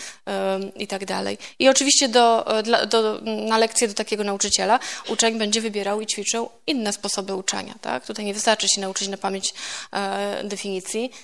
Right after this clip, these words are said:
ale sam uczeń będzie wiedział, "Muszę ją rozumieć i muszę wiedzieć, jak to, m, można, e, praktycznie wykorzystać, jakieś przykłady muszę,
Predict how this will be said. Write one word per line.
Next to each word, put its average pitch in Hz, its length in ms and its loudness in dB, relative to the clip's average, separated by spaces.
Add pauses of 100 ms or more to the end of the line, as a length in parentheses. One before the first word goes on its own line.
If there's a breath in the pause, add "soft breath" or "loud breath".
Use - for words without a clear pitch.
(120 loud breath)
ale 208 520 0
sam 208 300 0
uczeń 208 220 0
będzie 190 160 -2
wiedział, 196 200 0
"Muszę 196 220 0
ją 202 120 -2
rozumieć 202 500 0 (240 loud breath)
i 208 40 -6
muszę 208 240 0
wiedzieć, 190 300 -2
jak 190 140 -2
to, 196 200 -4 (360 loud breath)
m, 208 280 -8
można, 196 420 -4
e, 202 240 -4
praktycznie 208 520 0
wykorzystać, 196 560 -4
jakieś 196 200 -6
przykłady 196 460 2
muszę, 190 440 0